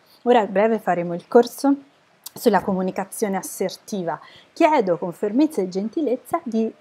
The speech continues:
che mi venga spiegato un comportamento che non capisco, ok? E vado a costruire le fondamenta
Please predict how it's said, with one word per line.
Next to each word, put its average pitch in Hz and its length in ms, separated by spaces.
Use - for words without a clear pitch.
che 226 120
mi 214 100
venga 254 260
spiegato 240 580
un 180 100
comportamento 185 960
che 175 100
non 170 240
capisco, - 760
ok? 190 220
E 269 140
vado 294 460
a 240 140
costruire 240 580
le 190 100
fondamenta 190 840